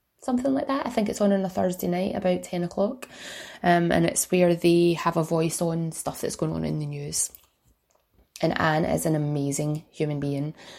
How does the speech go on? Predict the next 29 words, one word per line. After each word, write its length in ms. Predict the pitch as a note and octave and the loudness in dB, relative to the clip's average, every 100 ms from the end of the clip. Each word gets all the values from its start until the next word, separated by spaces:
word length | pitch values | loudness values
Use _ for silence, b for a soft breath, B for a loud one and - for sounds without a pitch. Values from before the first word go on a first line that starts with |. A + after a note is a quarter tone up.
| B | B
So 120 | E3 | 2
you 120 | D#3 | 4
need 300 | E3 E3 D#3 | 6 4 2
to 100 | D#3+ | -4
tune 180 | - E3 | -4 -4
into 240 | D3+ - | -4 -6
that 160 | D#3 D3 | -8 -8
podcast 800 | - D3+ D3+ D3+ D3+ - - - - | -10 -10 -8 -10 -8 -10 -12 -14 -4
to 340 | D#3 D3+ D3 B B B B | 0 0 -4 B B B B
hear 240 | - D3 | 2 4
her 180 | C#3 D3+ | 4 0
story 680 | - - D#3 D#3 D#3 D#3+ B B B B B | 0 -2 0 2 2 0 B B B B B
and 180 | - D#3 | 0 2
hear 200 | D3 D3 | 4 2
what 140 | C#3+ - | 2 0
she's 180 | D#3+ | 0
all 160 | D#3+ D3+ | 0 0
about. 340 | D3 D3 D3+ - _ _ _ _ _ | -2 0 0 -2 _ _ _ _ _
We 100 | E3+ | -2
recorded 440 | D#3+ - D#3 E3+ F3+ | 2 4 4 4 2
it 40 | |
on 120 | F3 | 2
the 80 | E3 | 2
twelfth 300 | - D#3 E3+ | 2 -2 -2
of 60 | E3 | -4
December, 540 | D#3 D#3+ D3+ D#3+ E3 | 0 0 2 2 2
which 200 | D#3+ - | 0 -2
was 100 | D#3+ | -2
election 720 | D#3 D#3 - - E3+ E3 | 0 -2 -2 -4 0 0